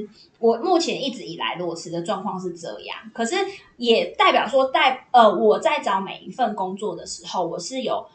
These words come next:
认真去看我下一份工作的产业状况，然后来去衡量说我喜不喜欢这个工-，这个工作。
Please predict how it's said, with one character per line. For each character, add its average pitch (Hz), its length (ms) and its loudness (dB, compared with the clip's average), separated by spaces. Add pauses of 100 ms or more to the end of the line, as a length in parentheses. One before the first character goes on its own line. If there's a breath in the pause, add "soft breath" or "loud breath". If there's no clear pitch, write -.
(300 loud breath)
认 247 240 2
真 208 440 0
去 233 200 -10
看 220 280 -6
我 - 360 -10
下 220 260 -2
一 208 40 -6
份 214 200 -4
工 190 220 -6
作 185 200 -6
的 165 460 -10
产 - 240 -14
业 196 100 -6
状 190 220 -8
况， - 260 -6 (540)
然 185 160 -4
后 208 220 2
来 175 160 -4
去 226 140 -4
衡 196 200 -4
量 180 220 -6
说 190 200 -4
我 170 340 -4 (440)
喜 - 160 -12
不 233 100 -6
喜 262 120 -2
欢 180 100 -4
这 190 100 -8
个 160 60 -6
工-， - 240 -14 (160)
这 247 100 -8
个 190 80 -2
工 - 240 -8
作。 - 280 -12